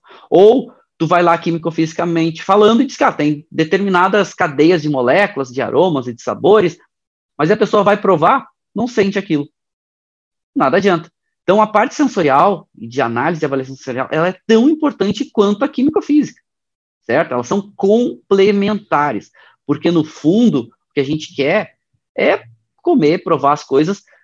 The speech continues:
mas também tirar prazer disso, né? Mais do que uma necessidade fisiológica, ok? Bom, vamos falar um pouco sobre comportamento do consumidor, consumer science. É, sim,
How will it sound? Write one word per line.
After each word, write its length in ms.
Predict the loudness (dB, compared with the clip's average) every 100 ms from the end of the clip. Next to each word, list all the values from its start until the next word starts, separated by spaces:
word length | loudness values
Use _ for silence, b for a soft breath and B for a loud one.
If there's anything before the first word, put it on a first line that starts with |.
| b
mas 260 | 0 0 0
também 240 | 2 2
tirar 240 | 0 -2
prazer 400 | -2 -2 0 0
disso, 380 | 0 -2 -4 -10 _ _ _ _ -10
né? 160 | -6
Mais 380 | -2 0 0 -2
do 80 | -6
que 80 | -4
uma 100 | -4
necessidade 800 | -4 -8 -6 -2 -2 -2 -6 -10 _
fisiológica, 960 | -12 -2 -2 2 2 4 4 2 -2 -16 _ _ 0
ok? 360 | 2 2 -2 _ 0
Bom, 320 | 2 0 -6 _ b b b b b _ _ _ _
vamos 140 | 0 4
falar 140 | 4
um 60 | 4
pouco 180 | 2 2
sobre 280 | 0 2
comportamento 540 | 0 0 -2 0 -2 -2
do 40 |
consumidor, 500 | -6 -12 -4 0 0
consumer 360 | 0 -6 -6 -8
science. 600 | -2 0 0 -2 -6 -18 _ _ _ _ _ _ _ _ _
É, 520 | 0 2 4 2 0
sim, 160 | 0 -4